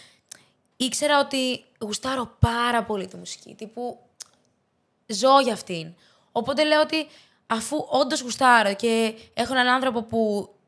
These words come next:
τον εμπιστεύομαι, είναι πολύ καλός και στιχουργός, παραγωγός και έχει όραμα και τα, ο-, τα οράματά μας, ας πούμε, κάπως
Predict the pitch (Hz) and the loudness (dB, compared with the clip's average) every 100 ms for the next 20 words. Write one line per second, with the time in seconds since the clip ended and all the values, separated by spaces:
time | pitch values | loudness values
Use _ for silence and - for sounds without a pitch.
0 | - 220 208 208 - 240 247 214 202 190 | -6 -4 -2 -4 0 2 2 2 0 0
1 | 180 180 - _ _ _ 220 226 233 233 | -2 -6 -14 _ _ _ -6 0 2 2
2 | 240 254 247 240 233 - 285 277 277 269 | 4 4 4 2 0 0 2 4 2 -4
3 | 262 240 233 190 208 208 - 220 202 202 | -8 -2 -2 0 2 0 -2 -4 -2 -2
4 | 180 196 196 196 214 202 202 220 226 240 | 2 2 2 -2 -4 -2 0 -2 -2 0
5 | 226 220 190 175 170 185 214 202 190 - | 2 2 0 -2 -4 -8 -4 -2 -4 -8
6 | - - _ - 220 214 214 - - _ | -20 -20 _ 2 6 6 4 0 -12 _
7 | _ - 214 214 208 - _ - 220 208 | _ -2 2 2 0 -10 _ 0 6 8
8 | 214 233 240 233 247 247 220 233 240 233 | 8 4 2 2 2 0 -6 -4 -2 0
9 | 220 226 226 - | -2 -2 -6 -8